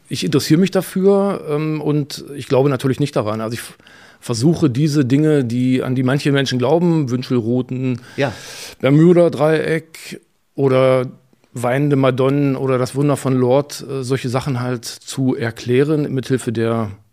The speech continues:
Speaker 1: Physik, mithilfe der Wissenschaft.
Speaker 2: Ja.
Speaker 1: Was ja auch viele Kollegen von mir in der G W O P machen, also in der Gewe-, Gesellschaft zur wissenschaftlichen Untersuchung von Parawissenschaften,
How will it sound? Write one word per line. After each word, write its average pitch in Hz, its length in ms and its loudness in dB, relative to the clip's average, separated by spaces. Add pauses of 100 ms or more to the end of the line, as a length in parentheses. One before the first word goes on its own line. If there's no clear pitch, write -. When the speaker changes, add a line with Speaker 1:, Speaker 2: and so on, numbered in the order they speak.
(320)
Speaker 1:
Physik, 127 380 -4
mithilfe 117 280 -2
der 110 120 -2
Wissenschaft. 170 520 -8
Speaker 2:
Ja. 104 120 -14 (840)
Speaker 1:
Was - 100 -6
ja 135 80 -4
auch 120 80 -6
viele 156 320 2
Kollegen 139 380 0
von 143 180 0
mir 139 180 0
in 131 100 0
der 127 100 0
G 123 180 -2
W 127 80 0
O 123 80 2
P 139 220 -2
machen, 139 460 -2
also 123 180 -8
in 120 60 -4
der 117 80 -2
Gewe-, 127 500 -2
Gesellschaft 123 460 -2
zur 113 120 -4
wissenschaftlichen 120 640 -6
Untersuchung 120 500 -4
von 110 140 -6
Parawissenschaften, 127 840 -6